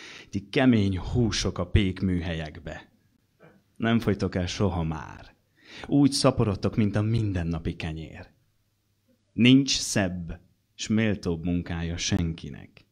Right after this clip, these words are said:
Szőkék és barnák vagytok ti, akár a boldog tészta, mely kezetek meleg tapintásától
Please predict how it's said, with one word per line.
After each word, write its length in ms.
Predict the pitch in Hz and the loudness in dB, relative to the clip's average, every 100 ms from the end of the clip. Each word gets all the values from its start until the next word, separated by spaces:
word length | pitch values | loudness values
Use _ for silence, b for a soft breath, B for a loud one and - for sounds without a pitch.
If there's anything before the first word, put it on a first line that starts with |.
| _ _ _ _ _ _ _ _ | _ _ _ _ _ _ _ _
Szőkék 760 | - - 90 87 80 82 82 | -14 -8 -4 -4 -6 -10 -8
és 140 | 87 82 | -8 -6
barnák 560 | 85 85 82 80 - | -6 -4 -6 -8 -10
vagytok 420 | - 80 _ 82 | -14 -14 _ -14
ti, 140 | - 87 | -6 -6
akár 280 | 85 90 90 | -4 -6 -6
a 80 | |
boldog 580 | 85 87 113 101 90 82 | -8 2 4 4 0 -6
tészta, 520 | - 98 85 - - | -6 -6 -4 -6 -4
mely 180 | 85 85 | -4 -4
kezetek 540 | 82 117 107 95 90 - | -4 -2 -2 -2 -4 -2
meleg 360 | 110 113 92 | -2 -2 -6
tapintásától 1040 | - 101 104 90 90 87 - 82 - 82 | -8 -4 -2 -2 -6 -6 -6 -8 -8 -10